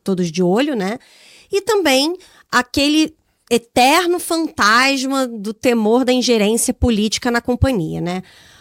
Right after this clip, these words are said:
Bom, os últimos dados de produção da Petrobras foram bastante positivos. Ela bateu aí novamente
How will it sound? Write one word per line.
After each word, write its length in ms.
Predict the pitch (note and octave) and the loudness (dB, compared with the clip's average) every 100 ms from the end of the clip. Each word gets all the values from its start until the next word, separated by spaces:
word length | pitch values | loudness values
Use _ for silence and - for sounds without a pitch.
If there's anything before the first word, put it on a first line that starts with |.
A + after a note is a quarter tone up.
| - | -4
Bom, 300 | D4 G#3 - _ _ - | 0 0 -2 _ _ -6
os 220 | D4 - | -6 -2
últimos 480 | F4+ C5 A#4 F#4 B3+ | -2 -2 -2 -2 -2
dados 420 | G#3 A#3 C#4 A#3+ | -2 -2 -2 -4
de 140 | G3 G3+ | -6 -4
produção 500 | G#3 G3 F#3+ - F#3 | -4 -2 -4 -2 -4
da 80 | |
Petrobras 760 | F3+ F3 F3+ E3 F3 G#3 B3+ A3 | -4 -4 -4 -2 0 2 2 -2
foram 240 | - B3 C#4 | -2 0 0
bastante 400 | C#4 - A3 - | -2 -2 -6 -4
positivos. 720 | A#3 E4 - A#3 G3 D#3+ D#3 | -2 -2 -2 -2 -2 -2 -4
Ela 160 | E3 E3+ | -4 -2
bateu 540 | G3 G3+ - F#3+ G#3+ | -2 -2 -4 -4 -2
aí 100 | F#3+ | -2
novamente 800 | F#3+ G#3+ A#3+ F#3+ G3 G#3 - | -2 -2 -2 0 -2 -2 -2